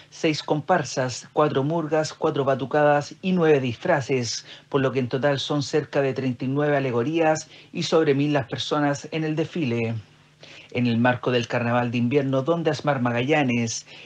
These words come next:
históricamente ha participado contribuyendo a la comunidad con la acción voluntaria de sus trabajadores y familias, durante los ensayos finales del carro alegórico y comparsa, la tarde del martes diecinueve de julio,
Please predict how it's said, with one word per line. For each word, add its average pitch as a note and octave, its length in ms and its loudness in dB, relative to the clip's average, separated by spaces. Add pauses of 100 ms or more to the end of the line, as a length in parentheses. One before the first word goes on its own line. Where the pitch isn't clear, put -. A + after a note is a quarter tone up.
históricamente D3+ 840 0
ha D3+ 60 4
participado D3+ 680 0
contribuyendo D3 600 0
a B2 60 0
la A#2 100 -2
comunidad B2 520 0
con F3+ 200 2
la E3+ 60 4
acción D#3 320 -4
voluntaria C3 480 0
de A#2+ 120 0
sus A#2 220 -8
trabajadores B2 680 -2
y A#2+ 40 -6
familias, D3+ 680 -2 (360)
durante D#3+ 360 2
los C#3 160 -2
ensayos C3 340 -2
finales C3+ 380 -2
del B2 160 -4
carro C3+ 240 0
alegórico C3+ 560 0
y F3 100 -6
comparsa, C#3 800 0 (380)
la D#3+ 100 0
tarde D3+ 300 2
del B2 180 2
martes C3 340 0
diecinueve B2 440 -2
de A#2+ 80 2
julio, A#2+ 580 2